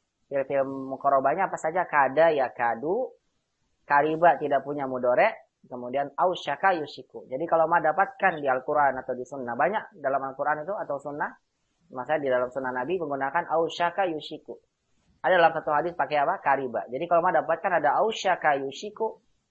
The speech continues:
kariba, kada, ya kadu, ini sama. Dia termasuk dari af'alu muqarabah yang diartikan dalam bahasa kita dengan hampir,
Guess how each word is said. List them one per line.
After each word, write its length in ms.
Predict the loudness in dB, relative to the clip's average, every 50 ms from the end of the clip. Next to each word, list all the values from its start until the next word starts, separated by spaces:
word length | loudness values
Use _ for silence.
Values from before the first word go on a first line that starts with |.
| _
kariba, 560 | 0 2 4 4 4 2 0 2 2 2 2 2
kada, 300 | 2 2 2 4 2 2
ya 140 | 2 0 0
kadu, 220 | 0 0 0 0 0
ini 140 | -4 -4 -2
sama. 320 | 0 2 2 2 0 -8 -10 _ _ _ _ _ _ _ _ _ _ _ _ _ _ _ _ -8
Dia 240 | -2 0 0 0
termasuk 400 | 0 -2 -4 -4 -4 -4 -4 -4
dari 240 | 0 0 0 0 0
af'alu 560 | -2 -2 -2 -2 2 4 4 6 6 4 2
muqarabah 800 | 0 -2 -2 0 2 2 4 2 2 2 0 0 -2 -6 -20 _
yang 240 | -8 -6 -6 -4 -2
diartikan 400 | 0 0 0 0 -2 -4 -2 -2
dalam 320 | 0 0 0 0 0 0 0
bahasa 240 | -2 -2 -2 -8 -10 -8
kita 240 | -8 -6 -4 -4 -4
dengan 240 | -4 -4 -6 -6 -6
hampir, 480 | -6 -4 -4 -4 -4 -6 -6 -6 -6